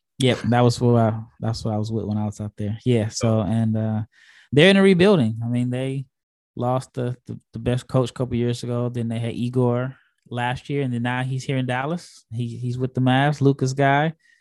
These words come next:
So, uh, but they, uh, they, they should be competitive. You know, De Colo, Jan Vesely, those are their, their, their main two guys. But, you know, they're getting a little older.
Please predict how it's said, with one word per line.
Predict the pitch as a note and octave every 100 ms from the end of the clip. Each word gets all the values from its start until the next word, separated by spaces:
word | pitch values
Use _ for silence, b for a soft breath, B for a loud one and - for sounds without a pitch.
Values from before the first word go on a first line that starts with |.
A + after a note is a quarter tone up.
| b b b b _
So, | - - C3+ C3 B2+
uh, | B2 B2
but | B2 B2+ -
they, | C#3 D3+ D#3
uh, | D3+ D3+ D3
they, | C#3+
they | - E3
should | F3+ - A3
be | G#3
competitive. | - D#3 D#3 D#3 E3 F#3 G3 _ _ _ _ _ _ _ _ _ _ _ _ _ _ _ _
You | C3
know, | B2+
De | B2 A#2+
Colo, | - D3+ D3 C#3 C3+
Jan | C3 B2+ B2+
Vesely, | B2 B2 B2+ B2+ B2 A#2+
those | A#2+ A#2+
are |
their, | A#2+ A#2 A2+
their, | A#2 A#2 -
their | B2 A#2
main | A#2 A#2
two | A2 A#2+
guys. | A#2+ A2 A2 G#2+ G#2+
But, | - G#2+ G#2+ - _ _ _ _
you | A#2
know, | B2
they're | A#2
getting | A2+ A#2 A2+
a |
little | G#2+ G#2+ F#2
older. | G#2+ G#2 A2